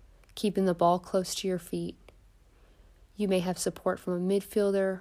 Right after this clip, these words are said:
or another player that you can pass to. But beyond that player you can take on one v one is a lot of space for you to run and get into backspace for a great offensive opportunity.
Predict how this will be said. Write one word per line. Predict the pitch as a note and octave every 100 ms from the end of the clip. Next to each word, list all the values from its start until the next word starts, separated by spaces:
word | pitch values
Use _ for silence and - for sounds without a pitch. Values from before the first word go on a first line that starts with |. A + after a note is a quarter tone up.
| -
or | F3+
another | E3+ E3+ E3+
player | - F#3+ F#3
that | F3 F3+
you | E3+
can | - E3+
pass | - G#3 G3 - -
to. | - E3+ E3+ - _ _ _ _ _ - - _
But | G3 F#3
beyond | F#3+ F#3 G3 A3 A#3+ B3
that | A#3 -
player | - A3 G#3 F#3
you | F#3 F#3
can | F#3+ F3+
take | - G#3 -
on | G3 G3+
one | G3 G3+
v | G3+ G3+
one | G3+ F#3 F3 E3 - _ - _ - - -
is | F#3
a |
lot | F3 F3+ F#3 F#3
of | F3+
space | - F3+ F3 E3+ -
for | -
you | F3 F3
to | E3+
run | E3 E3 E3 E3+ E3+ _ - - -
and | F#3 F3
get | F#3
into | F#3 -
backspace | F3+ F3 E3+ - - - E3 E3 - - - _ -
for | - - F3+
a | F3
great | E3+ F3+ F3 F3 -
offensive | - F3 E3+ F3 E3+
opportunity. | E3 - E3 - E3+ E3 - -